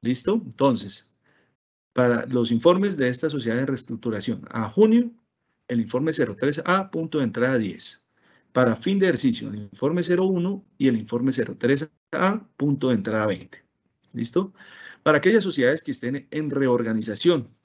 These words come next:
en Ley once dieciséis del dos mil seis. A fin de ejercicio, tengan en cuenta muy presente esto, a fin de ejercicio estas sociedades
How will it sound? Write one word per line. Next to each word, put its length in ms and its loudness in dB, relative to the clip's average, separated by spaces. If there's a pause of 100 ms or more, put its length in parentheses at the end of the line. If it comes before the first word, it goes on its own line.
(120)
en 260 -2
Ley 200 2
once 280 0
dieciséis 500 -2
del 140 -4
dos 140 -10
mil 180 -8
seis. 500 -8 (580)
A 160 2
fin 300 -4
de 140 4
ejercicio, 640 -2
tengan 260 -4
en 80 -6
cuenta 320 -2
muy 380 -2
presente 520 0
esto, 280 -4
a 60 -8
fin 300 0
de 100 4
ejercicio 420 0
estas 260 -2
sociedades 840 0